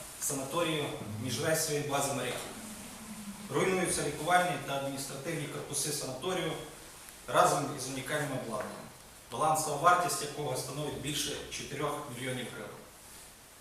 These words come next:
Уточню, що мова йде про будівництво церковно-приходської школи, яке здійснює благодійний фонд. Прикметно, що цей фонд не має жодного прямого відношення до міжрейсової бази моряків.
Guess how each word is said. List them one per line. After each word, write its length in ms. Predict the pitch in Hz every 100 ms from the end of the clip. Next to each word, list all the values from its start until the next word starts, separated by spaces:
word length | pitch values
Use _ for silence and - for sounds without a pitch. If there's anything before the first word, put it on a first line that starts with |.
| - - 147
Уточню, 540 | 143 190 - 214 196
що 360 | - 185 175 160
мова 260 | 170 175
йде 180 | 160 165
про 160 | 165 147
будівництво 720 | 147 151 170 185 - 160 147 147
церковно-приходської 1000 | - 143 165 170 160 143 135 - - 147
школи, 420 | - - 202 180 - - - - -
яке 260 | - 185 156
здійснює 520 | 135 170 - 147 135 - 117
благодійний 500 | 127 135 135 151 131
фонд. 280 | 117 113 - - - - - - - - - - - - -
Прикметно, 560 | 147 147 220 220 - 170
що 160 | -
цей 180 | - 156
фонд 320 | - 220 - - - - - -
не 120 | 135
має 340 | 156 180 185 143 131
жодного 460 | 180 196 165 - 139
прямого 420 | 143 165 165 131
відношення 720 | 143 151 185 - 147 135 127 131 - - - - - - -
до 220 | 123 180 185
міжрейсової 560 | - 147 147 131 127
бази 300 | 113 131 123
моряків. 360 | 117 110 -